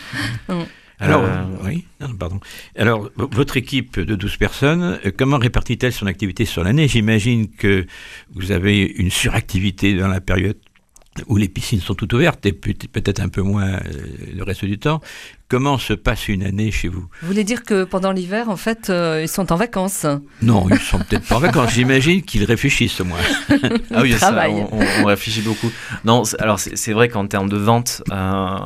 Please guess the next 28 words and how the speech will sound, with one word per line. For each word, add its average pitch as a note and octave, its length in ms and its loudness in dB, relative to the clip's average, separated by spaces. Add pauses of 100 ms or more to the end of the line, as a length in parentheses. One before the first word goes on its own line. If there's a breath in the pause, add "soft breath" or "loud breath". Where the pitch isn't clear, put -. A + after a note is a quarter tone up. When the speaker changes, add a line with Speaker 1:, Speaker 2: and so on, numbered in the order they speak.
(440)
Speaker 3:
enfin, G2+ 260 2
parlons G#2 320 4
du G2+ 140 4
moins G#2+ 160 6
de G#2 60 4
la G2 100 0
France G#2+ 240 0
métropolitaine, G#2+ 500 2
enfin, G2+ 160 -2
du G2 100 0
territoire G2+ 480 0
européen, G#2+ 600 6
c'est - 120 -4
vrai G#2 100 4
que G#2 100 -2
le G2 100 2
gros F#2+ 180 0
des G2+ 100 4
ventes G#2 220 0
se - 100 -10
fait - 160 -12
l'été, G2 340 -2
Speaker 1:
Mhm. C#3+ 400 -4
Speaker 3:
c'est F#2+ 80 -14
normal. G#2 380 -4 (920 loud breath)
Euh, G2+ 420 0
après, A#2 420 6
euh, G#2 240 4